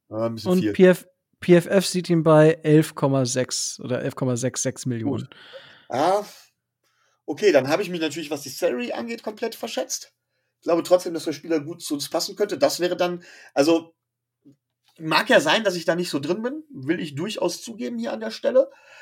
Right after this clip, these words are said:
Speaker 1: Äh, wenn Spotrac die allerdings so hoch schätzt, kann es durchaus sein, dass ich seine Leistung auch unterschätzt habe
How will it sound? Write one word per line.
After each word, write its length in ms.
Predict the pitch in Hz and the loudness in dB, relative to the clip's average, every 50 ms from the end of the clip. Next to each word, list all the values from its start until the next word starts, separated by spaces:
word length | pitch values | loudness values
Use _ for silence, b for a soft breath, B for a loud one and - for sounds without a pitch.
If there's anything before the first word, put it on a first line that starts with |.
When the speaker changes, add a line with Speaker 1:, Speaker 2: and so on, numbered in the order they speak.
| b b b _ _ | b b b _ _
Speaker 1:
Äh, 260 | - 165 180 175 165 147 | 2 4 6 6 6 4
wenn 160 | 151 175 185 | 2 0 0
Spotrac 460 | 175 - - 180 - - - 202 - | -2 0 2 2 2 2 0 -8 -6
die 120 | - 185 175 | -2 -2 0
allerdings 340 | 180 190 180 170 170 - - | 0 0 0 -2 -4 -4 -2
so 100 | 165 156 | -2 -2
hoch 120 | 175 175 | -2 -4
schätzt, 300 | - - 233 - - - | -6 -6 -6 -6 -8 -8
kann 140 | - 202 196 | -8 -8 -8
es 140 | 180 143 123 | -8 -6 -4
durchaus 440 | 143 190 226 - - 220 214 208 | -4 -4 -4 -4 -4 -4 -4 -2
sein, 220 | - 202 196 196 185 | -2 -4 -2 -2 -4
dass 120 | 175 160 | -6 -6
ich 100 | 160 - | -6 -6
seine 180 | 170 151 147 135 | -6 -6 -4 -4
Leistung 460 | 123 135 196 277 269 - - 160 120 | -2 0 2 2 0 0 -2 -2 -2
auch 160 | - 113 - | -2 -4 -4
unterschätzt 500 | - 120 120 110 - - 120 - - - | -4 -4 -4 -4 -2 -4 -6 -6 -6 -4
habe 300 | - 123 127 160 180 180 | -4 -2 -2 -2 -2 -4